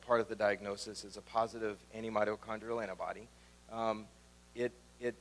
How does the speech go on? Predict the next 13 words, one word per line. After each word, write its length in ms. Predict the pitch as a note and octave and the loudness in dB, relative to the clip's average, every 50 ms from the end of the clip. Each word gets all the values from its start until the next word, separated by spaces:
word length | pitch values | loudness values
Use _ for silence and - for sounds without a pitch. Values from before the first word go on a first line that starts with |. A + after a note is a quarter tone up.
| - - | -2 0
is 220 | C#3+ E3+ E3+ E3 | 2 2 2 0
present 560 | - - - C#3 C3 B2 G2+ A#2 A2 G#2+ G2+ - - - - | -4 0 4 4 4 4 4 0 -6 -8 -10 -14 -16 -12 -8
in 180 | A#2 A#2 A2+ | -6 -4 -4
about, 320 | A2 G2+ A2+ A2 G#2 G2 - - - - - - - - - | -2 2 4 4 4 2 0 -6 -16 -20 -20 -20 -20 -10 -2
uh, 140 | A2+ A2 G#2 | 0 0 0
five 320 | - - C3 C3 C3+ - | 4 8 8 8 8 6
percent 480 | - A#2+ G#2+ - - A#2 A2+ A2 A2 - - - - - - - A2 | 0 -8 -8 -6 -4 -4 -4 -4 -6 -8 -14 -20 -20 -20 -18 -2 2
of, 220 | A2 G#2+ G#2 F#2+ - - | 4 4 4 2 -2 -2
uh, 260 | A2 G#2 G2+ G2 F#2+ F#2 - - G#2 | 0 2 2 2 0 -2 -6 -8 -2
normal 300 | A2 A#2+ B2+ C3 A#2+ G#2+ F#2+ | 0 2 2 2 0 -4 -6
patients, 580 | - G#2+ F#2+ F2 - - - G2 - - - - - - - - - - | -8 -12 -12 -10 -12 -12 -12 -14 -16 -18 -18 -18 -20 -20 -20 -20 -16 0
but, 240 | - A2+ A2 G#2+ F#2+ - - - - - | 2 4 4 4 4 0 -6 -20 -14 -4
uh, 260 | A2+ A2 G#2 G#2 G#2 | 0 2 2 2 2